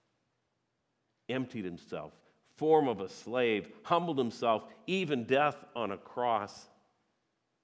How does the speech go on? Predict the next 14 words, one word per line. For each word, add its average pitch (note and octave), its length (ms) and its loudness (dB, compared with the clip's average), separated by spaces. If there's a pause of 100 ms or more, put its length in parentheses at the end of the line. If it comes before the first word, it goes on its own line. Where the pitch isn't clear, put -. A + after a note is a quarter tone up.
(800)
That's D#3+ 340 -4
the B2 100 -8
kind A2 380 -2
of F2+ 140 -10
giver F#2 280 -4
Jesus D#2+ 480 -10
was. - 360 -20 (2250)
In B2+ 80 2
Isaiah's C3 500 6
prophecy B2 640 0
in, G2 240 -6 (1160)
in A2+ 100 -6
chapter B2 380 0
fifty-three C3 880 -4